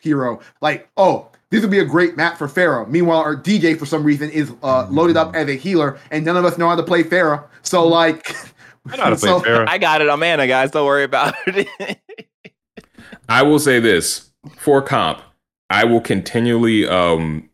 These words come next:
Speaker 4: queue for tank and for healer. You already know, as healer, I'm Lucio. But for tank, I can either do Reinhardt or Sigma.
Speaker 1: Yeah. I will be
Speaker 3: Yeah.
Speaker 1: queued exclusively for healer, for support. I'm,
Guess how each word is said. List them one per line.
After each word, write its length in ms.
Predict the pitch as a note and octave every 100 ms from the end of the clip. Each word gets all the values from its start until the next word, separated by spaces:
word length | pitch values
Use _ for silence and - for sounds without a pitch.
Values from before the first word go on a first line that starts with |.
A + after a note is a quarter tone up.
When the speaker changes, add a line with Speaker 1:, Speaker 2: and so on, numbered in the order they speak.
| -
Speaker 4:
queue 540 | - A#2+ G#2+ F2 E2
for 760 | - - F2+ E2+ E2 D#2 D2 _
tank 500 | - B2 C3 C3+ - _ -
and 220 | G2 G2
for 160 | - F2
healer. 420 | F#2 D2+ A1+ - _ _ _ _ _ -
You 120 | D#2+
already 220 | G#2+ A#2
know, 480 | A2+ G#2 G#2 G2+ - _ -
as 180 | F#2+ G#2
healer, 260 | G2 F#2 F2
I'm 120 | F2
Lucio. 640 | E2+ D#2+ E2 D#2+ D#2 D#2+ - _ -
But 120 | E2
for 100 | F2
tank, 440 | - G2+ G#2 G2 _ -
I 100 | F2
can 200 | - F#2
either 280 | F2 F#2 F2+
do 240 | D#2+ E2+
Reinhardt 500 | E2 E2+ E2 F2 D#2+
or 100 | D2
Sigma. 440 | D#2 D#2 D2 C2 - _ _ _ _ _ _ _ _ -
Speaker 1:
Yeah. 100 | F2+ _ _ _ _ _ _ A#2+
I 140 | D3
will 160 | E3 D#3+
be 120 | E3
Speaker 3:
Yeah. 60 | C#3+
Speaker 1:
queued 260 | D#3+ D3
exclusively 560 | C#3+ - D3 C#3+ C3+ C3+
for 100 | A#2+
healer, 340 | G#2+ D#2+ E2 _ _
for 80 | A2+
support. 380 | A#2 F#2+ E2+ D#2
I'm, 400 | A2+ A#2+ A#2